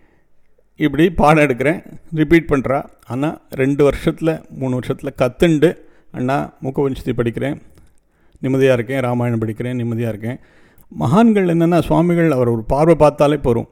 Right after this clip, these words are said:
அவ ஒரு வாக்கு சொன்னாலே போரும், ஈஸ்வர வாக்கா பலிக்கும். அது மாதிரி காலம் மாறிடுத்து. அதனால, இப்போ ஒருத்தரை நல்வழிப்படுத்தினா, அவ அந்த வழியில வந்தா, அவளோட முயற்சியினால பகவானோட அனுகிரகமும் கூடி,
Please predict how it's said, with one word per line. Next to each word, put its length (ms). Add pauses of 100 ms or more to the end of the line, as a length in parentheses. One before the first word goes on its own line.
(800)
அவ 400
ஒரு 140
வாக்கு 360
சொன்னாலே 360
போரும், 300
ஈஸ்வர 300
வாக்கா 380
பலிக்கும். 320 (440)
அது 320
மாதிரி 480
காலம் 480
மாறிடுத்து. 460 (480)
அதனால, 400
இப்போ 520 (320)
ஒருத்தரை 280
நல்வழிப்படுத்தினா, 1000
அவ 280
அந்த 220
வழியில 460
வந்தா, 640 (460)
அவளோட 460
முயற்சியினால 760
பகவானோட 460
அனுகிரகமும் 600
கூடி, 380